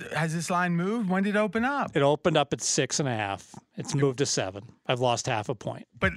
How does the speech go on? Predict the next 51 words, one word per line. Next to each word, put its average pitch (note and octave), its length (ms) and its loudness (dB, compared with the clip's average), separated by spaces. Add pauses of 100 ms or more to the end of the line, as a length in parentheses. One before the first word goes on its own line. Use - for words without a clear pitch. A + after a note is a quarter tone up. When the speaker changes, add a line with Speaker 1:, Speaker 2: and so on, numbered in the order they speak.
(120)
Speaker 1:
it, - 240 -6
here's F3+ 380 2
what F3+ 180 -2
losers E3 500 0
do, A#3 260 -2
is B2+ 120 -4
losers F3 440 0
say, F3+ 140 0
"That's F3 220 0
a D#3+ 60 -2
sign F3+ 240 2
I F3 60 4
got D#3+ 160 0
the D#3+ 100 -2
right E3 240 0
side." A3 560 2 (1000)
That's D#3+ 220 2
what F#3 80 0
you're A#3+ 180 0
thinking. B2 640 -2
Speaker 2:
But F3+ 160 4
my E3 140 6
experience - 760 2
is D3 140 -2
Speaker 1:
But F#3+ 60 4
the E3 80 4
Speaker 2:
that - 80 -2
Speaker 1:
fact A#3 120 6
Speaker 2:
everyone's A#3+ 460 4
Speaker 1:
that, B3+ 80 4
the B3 40 8
Speaker 2:
doing C4 160 6
Speaker 1:
fact A3+ 260 4
Speaker 2:
that A3 80 4
Speaker 1:
that G#3 60 2
it G3 60 2
stopped G3 480 2
at E3+ 100 -4
seven E3+ 800 0 (240)
is D#3+ 220 0
a D#3+ 60 -2
sign F3+ 420 2
that, E3+ 240 -4
that E3 140 0
there's D#3 200 0
no F3+ 140 2
value F#3 440 4
at C3 60 -2
Speaker 2:
It's - 80 -6
Speaker 1:
seven. G#2+ 380 4
Speaker 2:
no, G#3 120 4